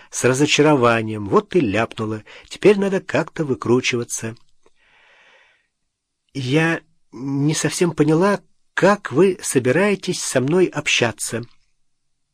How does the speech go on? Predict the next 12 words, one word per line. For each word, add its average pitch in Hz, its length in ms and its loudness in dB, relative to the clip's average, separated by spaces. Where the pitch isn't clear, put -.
«Начнем 185 720 2
по 156 180 -4
порядку», — 92 800 -6
с - 160 -6
улыбкой 165 400 0
сказал 117 380 0
Кирилл. - 440 -8
«В - 60 -20
первую 190 400 6
очередь 175 640 2
мы 180 400 6
переходим 170 840 2